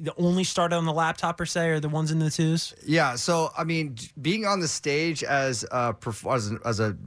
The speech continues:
Speaker 2: in a band, singing in front of people, that already gave me that kind of, uh, or the experience I needed when I started D J ing and started actually performing.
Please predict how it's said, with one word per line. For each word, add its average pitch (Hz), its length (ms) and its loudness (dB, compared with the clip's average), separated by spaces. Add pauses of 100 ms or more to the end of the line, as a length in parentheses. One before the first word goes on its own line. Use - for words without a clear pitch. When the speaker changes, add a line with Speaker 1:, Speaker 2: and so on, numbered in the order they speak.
Speaker 2:
in 117 120 4
a 104 40 4
band, 143 580 2
singing 127 640 0 (120)
in 117 100 0
front 117 180 2
of 117 80 0
people, 139 460 0 (220)
that 165 140 4
already 190 320 2
gave 151 260 0
me 143 240 -2
that 120 180 -4
kind 131 300 0
of, 117 280 -2 (400)
uh, 120 460 2
or 139 320 -2
the 135 140 -4
experience 151 500 0
I 131 80 2
needed 127 380 -2
when 131 120 2
I 120 120 2
started 123 340 -2
D 123 200 -2
J 120 180 2
ing 117 80 0
and 110 80 0
started 117 400 0
actually 120 420 0
performing. 113 720 -2